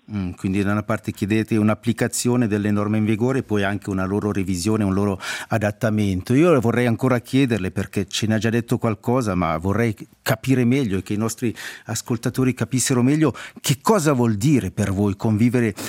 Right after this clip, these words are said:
con l'orso, cosa sono, lei, lei ha menzionato qualche aggressione, qualche avvistamento, eh, aggressione si pensa soprattutto al bestiame, per fortuna non all'uomo,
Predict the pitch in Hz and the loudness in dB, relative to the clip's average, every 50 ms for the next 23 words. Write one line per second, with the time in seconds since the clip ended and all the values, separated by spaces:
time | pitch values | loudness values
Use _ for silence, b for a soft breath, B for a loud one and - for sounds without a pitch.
0 | B B B B - - 131 123 117 107 127 143 156 165 170 143 - - 143 139 | B B B B -2 0 2 4 4 4 4 4 4 4 4 2 2 2 0 0
1 | - - - 180 165 156 165 135 - - 180 185 196 196 185 165 147 131 127 107 | 0 2 2 2 4 4 0 0 2 2 4 4 6 4 4 4 2 2 0 0
2 | 101 120 131 113 113 127 127 113 117 113 104 - 120 113 143 147 139 - - 101 | -2 -2 -2 0 0 0 2 2 0 0 0 0 0 0 0 0 -2 -4 -6 -6
3 | - - 110 98 - - 107 101 98 101 101 - - - - 135 135 135 131 131 | -4 -4 -4 -2 -2 -2 -2 -2 0 -2 -2 0 -2 0 2 2 2 4 2 2
4 | 131 127 123 113 - - 98 95 - 107 95 85 104 98 - - - 104 120 127 | 2 2 2 0 -2 -4 -6 -4 -2 -4 -2 -2 -2 -2 -2 -2 0 2 2 4
5 | 139 139 135 131 123 - - 135 127 120 B B B B B B - - - 107 | 4 4 4 4 2 2 2 0 0 0 B B B B B B -14 -8 -6 -4
6 | 98 95 90 87 85 80 - 95 85 87 95 - - - 113 107 101 - - 92 | -4 -4 -4 -4 -4 -4 -4 -4 -4 -2 -4 -2 -2 0 0 0 0 0 -4 -6
7 | - 104 95 - - - - 104 - - 98 - - 113 107 - - 113 - - | -4 -4 -4 -4 -6 -6 -8 -8 -8 -8 -8 -4 -4 -4 -4 -2 -2 -4 -2 -2
8 | - 107 98 92 98 90 - - - 131 143 160 147 113 95 - - 90 - - | -2 -2 -2 -2 -2 -2 -2 0 2 4 4 4 4 2 0 0 -4 -6 -4 -4
9 | 101 92 - - - 131 123 107 101 98 104 104 104 101 104 123 143 147 127 | -4 -4 -4 -2 0 2 2 2 2 2 2 0 0 0 0 0 0 0 -2